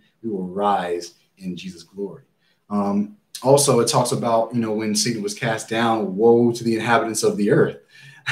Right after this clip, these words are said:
<laughs> We know what a woe represents. So woe to the inhabitants of the earth, um, because danger left heaven and came to earth.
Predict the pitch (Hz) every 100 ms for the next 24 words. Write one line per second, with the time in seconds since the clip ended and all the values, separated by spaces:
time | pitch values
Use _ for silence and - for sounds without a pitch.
0 | - 214 214 - - - 135 135 202 220
1 | 220 220 214 220 208 127 113 107 110 113
2 | 113 - 127 120 110 104 123 165 156 147
3 | 147 139 135 131 127 113 113 143 110 -
4 | _ _ _ 120 117 107 123 104 120 143
5 | 135 110 120 139 127 117 104 104 107 107
6 | 104 - 113 98 90